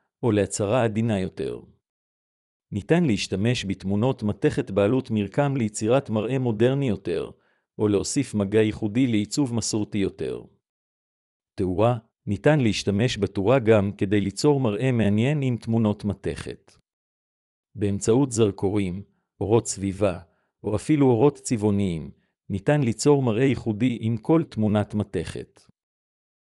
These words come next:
ניתן להשתמש בסוג תאורה זה כדי למשוך תשומת לב לתמונות מסוימות או ליצור אווירה ייחודית בסלון.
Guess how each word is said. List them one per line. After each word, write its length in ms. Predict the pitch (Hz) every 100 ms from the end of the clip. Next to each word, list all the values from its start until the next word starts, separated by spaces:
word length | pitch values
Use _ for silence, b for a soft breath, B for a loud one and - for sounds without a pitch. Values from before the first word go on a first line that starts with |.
| _ -
ניתן 340 | 98 160 175
להשתמש 560 | 117 - 101 101 120 101
בסוג 400 | 95 - 131 -
תאורה 380 | 110 95 113 113
זה 220 | 92 110
כדי 280 | 113 104 101
למשוך 400 | 101 98 143 -
תשומת 520 | 101 - 117 123 120
לב 200 | 127 98
לתמונות 540 | 98 - 104 117 135
מסוימות 800 | 113 - 101 98 101 120 139 - -
או 100 | 117
ליצור 520 | 107 - 143 139 117
אווירה 340 | 95 104 127
ייחודית 460 | 135 120 113 120 113
בסלון. 600 | 113 - 92 85 64